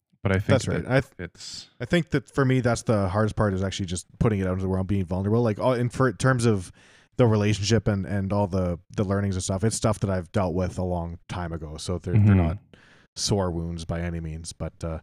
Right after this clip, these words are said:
Speaker 2: speaking about them in this public forum has definitely been the most, the hardest part about this. <laughs>
Speaker 1: Right. And I mean, the reason why we're doing this is because, like, one, just to kinda, like,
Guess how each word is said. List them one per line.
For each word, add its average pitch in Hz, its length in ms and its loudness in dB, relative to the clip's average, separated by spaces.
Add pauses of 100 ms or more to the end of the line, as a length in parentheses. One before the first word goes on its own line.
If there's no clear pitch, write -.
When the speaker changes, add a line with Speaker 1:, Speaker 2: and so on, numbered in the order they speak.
(600)
Speaker 2:
speaking 104 400 -2
about 101 240 0
them 98 100 -4
in 92 80 -2
this 90 140 -4
public 90 320 -2
forum 90 320 -2
has 80 160 -10
definitely 87 300 -6
been 82 140 -6
the 85 60 -6
most, 85 340 -6 (440)
the 85 60 -6
hardest 87 280 -4
part 80 160 -6
about 76 220 -8
this. 82 260 -10 (220)
<laughs> 104 240 -8
Speaker 1:
Right. 95 260 -2 (1040)
And 135 100 4
I 135 40 8
mean, 139 100 8
the 139 80 6
reason 139 280 6
why 135 100 6
we're 110 100 4
doing 107 320 6
this 98 240 0
is 98 120 -6
because, 98 520 0 (380)
like, 95 160 -2 (480)
one, 107 420 4
just 95 220 -2
to 87 320 -2 (200)
kinda, 90 280 -4 (1120)
like, - 120 -10